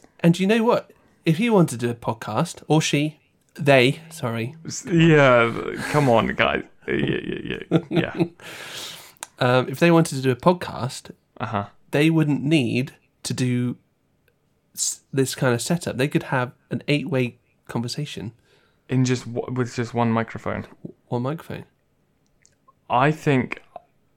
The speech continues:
Speaker 2: I think that would be s-, I, I, I, I wouldn't mind being one of the heads.
Speaker 1: <laughs> Okay, well, I'll try and sort that out.
Speaker 2: Yeah.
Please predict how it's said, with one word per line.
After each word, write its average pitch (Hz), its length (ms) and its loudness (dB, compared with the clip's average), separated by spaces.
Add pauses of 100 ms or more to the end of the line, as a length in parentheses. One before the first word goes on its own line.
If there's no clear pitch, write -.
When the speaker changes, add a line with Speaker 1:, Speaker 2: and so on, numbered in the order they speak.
(1800)
Speaker 2:
I 127 180 2
think 127 300 -2
that 92 160 -2
would 107 160 -4
be 117 80 -6
s-, - 480 -10
I, 110 440 -2
I, - 100 -4
I, - 40 -12 (100)
I 131 160 4
wouldn't 127 320 0
mind 104 380 0
being 95 440 -6
one 107 200 -2
of 95 140 -12
the 101 120 -10
heads. 101 440 -8 (1500)
Speaker 1:
<laughs> - 120 -6 (360)
Okay, 123 420 -2
well, 123 180 -2
I'll 127 80 0
try - 260 -2
and 160 100 -10
sort 135 280 -8
that 131 180 -10
out. 127 240 -10 (840)
Speaker 2:
Yeah. 117 280 -2